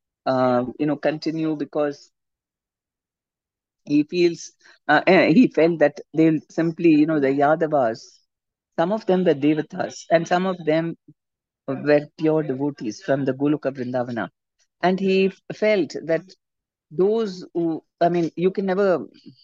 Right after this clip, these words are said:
you know, destroy them. They have e-, extraordinary life and strength and power. And because of their proximity to Krishna, he felt that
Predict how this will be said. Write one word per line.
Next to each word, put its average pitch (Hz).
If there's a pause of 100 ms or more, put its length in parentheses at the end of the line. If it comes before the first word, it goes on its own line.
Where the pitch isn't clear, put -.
(480)
you 156
know, 143 (180)
destroy 180
them. 131
They 147
have 160
e-, 147
extraordinary 156
life 143
and 127
strength 147
and 120
power. 147 (500)
And 156
because 190
of 170 (100)
their 151
proximity 175
to 151
Krishna, 143 (720)
he 190
felt 196
that 160